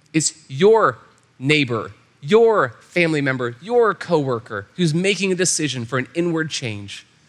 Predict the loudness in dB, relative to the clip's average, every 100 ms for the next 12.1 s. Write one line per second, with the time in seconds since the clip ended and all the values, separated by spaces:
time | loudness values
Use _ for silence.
0 | _ _ _ _ _ _ _ _ _ _
1 | _ _ _ _ _ _ -2 2 4 4
2 | 4 2 -2 -6 -4 -2 -2 -2 -8 -10
3 | -8 -8 -8 _ _ _ -2 0 4 2
4 | 2 -2 -2 -2 0 2 2 -2 -6 -4
5 | -6 -4 -2 -2 -4 -12 -20 _ _ _
6 | -8 -2 2 2 2 0 0 -4 0 -2
7 | 0 -2 -2 -4 -2 0 -2 -2 -6 -6
8 | -4 0 0 0 -4 -2 0 0 -2 0
9 | 0 0 -4 -12 _ _ _ _ _ _
10 | _ -2 0 2 0 0 0 0 0 -6
11 | -6 -4 -2 -2 0 -2 -2 -12 -12 -16